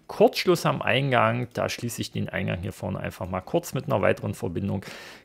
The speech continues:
Klicke nochmal auf Simulieren und dann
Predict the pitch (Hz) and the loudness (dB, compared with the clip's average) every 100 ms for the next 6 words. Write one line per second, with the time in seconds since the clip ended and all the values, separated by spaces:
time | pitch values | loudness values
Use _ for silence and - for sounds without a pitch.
0 | - 170 - 196 208 160 135 110 - 131 | -2 2 6 4 6 6 8 4 4 2
1 | 123 139 226 277 311 - - - - - | 4 4 4 4 -2 -12 -14 -14 -16 0
2 | - 135 165 156 - - - - - _ | 8 10 10 4 -2 -14 -20 -20 -20 _
3 | _ _ _ _ _ - - 113 101 127 | _ _ _ _ _ -12 -6 2 4 6
4 | 147 | 4